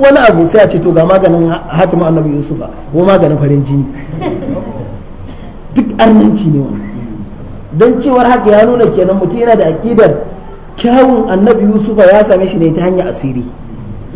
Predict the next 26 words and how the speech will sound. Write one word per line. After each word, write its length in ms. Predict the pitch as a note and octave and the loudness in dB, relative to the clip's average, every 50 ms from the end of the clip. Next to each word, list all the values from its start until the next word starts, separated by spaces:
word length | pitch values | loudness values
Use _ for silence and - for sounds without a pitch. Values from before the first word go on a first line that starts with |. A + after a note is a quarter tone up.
| G2+ - - F#2+ F#2+ - - - - - - - - | -14 -12 -12 -14 -14 -14 -16 -16 -16 -16 -14 -6 0
Eh 100 | F3 G3+ | 2 4
mana. 260 | G#3+ G#3 F3 C#3 - - - - - - - - - - - - - - - - - - - - - - - - - - - - - - - - - - | 4 4 2 0 -4 -6 -12 -16 -16 -18 -16 -16 -16 -16 -16 -16 -16 -18 -18 -18 -16 -16 -16 -14 -14 -14 -16 -16 -16 -16 -16 -18 -18 -18 -18 -16 -14 -6
Sai 160 | - G#3 A3+ G3+ | -2 2 4 4
a 40 | F#3+ | 4
yi 80 | F#3+ G3+ G3+ G3 G3+ | 4 2 2 0 2
ƙaton 720 | G#3+ G#3+ G#3+ A3 A3 A3 A3 A3+ A3 A3 A3 G3+ E3+ C3+ A#2 - - - - - - - - - - - - - - - - - | 4 6 6 6 6 6 6 4 4 4 4 2 2 2 0 -4 -12 -14 -16 -18 -18 -18 -18 -18 -18 -18 -18 -18 -18 -12 -6 -2
munjaye 560 | E3+ G3+ G#3+ G#3+ G#3+ G3 G3 G3+ G3+ A3+ - | 2 2 4 4 6 6 6 6 6 6 6
a 80 | E3 E3+ | 4 4
rubuta 260 | F3+ G3+ G#3+ E3+ D#3+ D#3 | 4 2 2 0 0 0
su, 100 | E3 G3 | 0 -2
wannan 420 | G3 - G3+ A3 A#3+ C#4 B3+ G#3+ | -2 0 0 2 2 2 2 0
duk 160 | G3+ G#3 - | -2 -4 -2
arnanci 400 | - B3+ C4 B3 B3 A3 G#3 F#3 | -2 0 2 2 2 2 2 0
ne, 100 | E3 D#3+ | 0 0
duk 120 | D3 C#3+ - | 0 -2 -2
kafirci 380 | - B2+ B2+ C#3+ C#3+ - - A2 | -4 -6 -6 -6 -8 -8 -10 -10
ne 80 | G#2+ | -10
wannan. 800 | A2 - - - - - - - - - - - - F3 D#3+ - - - - - - F#2+ - - - - - - - - - - - - - - - - - - - - - - - - - - - - - - - - - - - - - - - - - - - - | -10 -12 -12 -14 -14 -16 -16 -16 -16 -16 -14 -10 -8 -8 -8 -8 -8 -10 -12 -14 -14 -14 -16 -16 -18 -18 -18 -18 -18 -18 -18 -18 -18 -18 -18 -18 -18 -18 -18 -18 -18 -18 -18 -16 -16 -16 -16 -18 -18 -18 -18 -18 -18 -18 -18 -18 -18 -18 -18 -18 -18 -18 -18 -16 -10 -4
Waka 220 | D3 D#3+ - - - | -4 -2 0 0 -2
duk 200 | - - B3 - D4+ | 0 -2 -4 -2 0
wanda 280 | D4 C#4 C4+ G#3+ F#3+ E3+ | 2 4 4 4 4 2
ya 100 | F3 F3 | 2 2
je 120 | D3 D#3 E3 | 2 4 4
wurin 320 | D#3+ E3 E3 E3 E3 - - | 4 4 4 4 2 2 2
ɗan 220 | E3+ E3 D#3+ C#3+ | 2 2 2 2
duba, 460 | C#3+ D3+ D#3 D3 D3+ D3 C#3+ - - | 2 0 0 0 0 0 -2 -4 -8